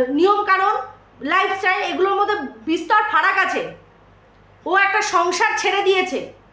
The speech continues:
তাও মেনে নিলাম, চলো অত্যাচারিতা হচ্ছে, কেন পড়ে পড়ে অত্যাচার সহ্য করবে,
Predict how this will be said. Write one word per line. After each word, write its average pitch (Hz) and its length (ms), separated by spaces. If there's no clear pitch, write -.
তাও 349 260
মেনে 370 220
নিলাম, 311 320
চলো 320 300
অত্যাচারিতা 330 600
হচ্ছে, 339 160
কেন 349 300
পড়ে 359 180
পড়ে 339 120
অত্যাচার 294 340
সহ্য 269 280
করবে, 240 260